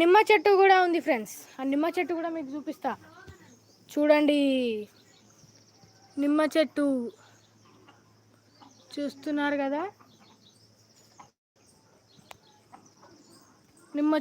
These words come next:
చెట్టు చూడండి, చూశారు కదా ఫ్రెండ్స్.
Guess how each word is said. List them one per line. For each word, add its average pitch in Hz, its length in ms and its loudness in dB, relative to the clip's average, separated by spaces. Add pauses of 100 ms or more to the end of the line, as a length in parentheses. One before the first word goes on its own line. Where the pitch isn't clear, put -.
చెట్టు 294 200 -6 (120)
చూడండి, 302 340 -2 (1700)
చూశారు 302 400 0
కదా 285 200 0 (2500)
ఫ్రెండ్స్. 349 340 2